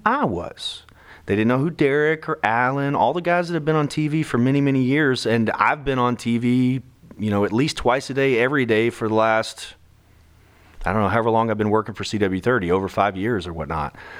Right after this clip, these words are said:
And I still had to assume that they don't know who I am. So let's introduce them to all these characters and let's build our own characters and, and, and stuff like that. So I think some people, especially wrestlers, you know, they kinda take that the wrong way. Like, "Oh, well, they know who I am."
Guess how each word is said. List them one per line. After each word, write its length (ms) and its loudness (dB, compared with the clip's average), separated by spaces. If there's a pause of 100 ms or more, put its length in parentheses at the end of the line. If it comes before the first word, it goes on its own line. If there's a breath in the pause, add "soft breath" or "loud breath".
(240 loud breath)
And 100 2
I 120 2
still 200 -2
had 160 0
to 60 -2
assume 320 -4
that 100 -4
they 140 2
don't 160 0
know 100 2
who 160 2
I 160 2
am. 480 -6
So 140 -4
let's 200 0
introduce 460 0
them 140 -2
to 100 -4
all 180 2
these 180 -6
characters 500 0
and 100 0
let's 140 -2
build 260 2
our 300 2
own 500 2
characters 680 -4
and, 220 -6
and, 260 -10
and 140 -10
stuff 240 -6
like 180 -8
that. 200 -6
So 180 -2 (380 loud breath)
I 80 0
think 180 0
some 180 0
people, 420 2
especially 360 -2
wrestlers, 560 -2 (260)
you 220 -6
know, 160 2
they 100 0
kinda 220 0
take 240 -2
that 160 0
the 80 -10
wrong 260 0
way. 240 2
Like, 300 -2
"Oh, 60 -12
well, 140 -14
they 120 -8
know 120 -4
who 140 -6
I 160 -4
am." 280 -6